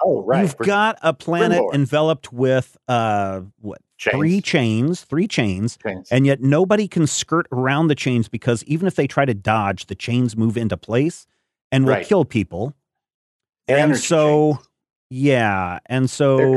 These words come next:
Speaker 1: goofy. They are goofy.
Speaker 2: Grimbor goes to the United Federation of Planets and says,
Speaker 1: <laughs>
Speaker 2: "Give me your monies."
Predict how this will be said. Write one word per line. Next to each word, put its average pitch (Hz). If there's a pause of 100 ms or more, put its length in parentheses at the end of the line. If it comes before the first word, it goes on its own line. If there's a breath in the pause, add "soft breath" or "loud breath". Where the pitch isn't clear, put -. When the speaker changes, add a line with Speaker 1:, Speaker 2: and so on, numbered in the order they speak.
Speaker 1:
goofy. 120 (400)
They 120
are 127
goofy. 196
Speaker 2:
Grimbor 151
goes 143
to 143
the 131
United 131
Federation 123
of 110
Planets 147
and 127
says, 117 (380)
Speaker 1:
<laughs> -
Speaker 2:
"Give 170
me 156
your 151
monies." 127